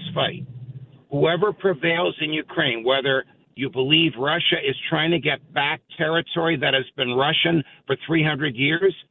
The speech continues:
which I believe, or whether you believe Putin is a monster and he's trying to expand his borders because he's worried about nato, whichever side you're on, none of this affects the United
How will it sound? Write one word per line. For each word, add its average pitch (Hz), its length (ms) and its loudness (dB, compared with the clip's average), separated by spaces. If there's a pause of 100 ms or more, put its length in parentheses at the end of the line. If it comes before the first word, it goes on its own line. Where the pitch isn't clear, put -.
which 123 260 -4
I 131 140 2
believe, 165 400 2 (380)
or 120 100 4
whether 151 220 2
you 156 140 2
believe 147 360 0 (120)
Putin 151 380 0 (120)
is 143 200 0
a 127 60 0
monster 165 640 0 (240)
and 139 120 0
he's - 100 -2 (140)
trying 151 180 0
to 143 140 -2
expand 147 520 -2
his 139 240 -2
borders 156 440 2
because 131 260 -2
he's 127 240 -6
worried 151 240 2
about 139 320 -2
nato, 151 380 2
whichever 180 440 2 (120)
side 185 340 0
you're 143 220 2
on, 117 180 -2 (540)
none 185 400 2
of 190 180 0
this 123 220 -2 (100)
affects 143 420 -4 (120)
the 139 60 -6
United 147 420 0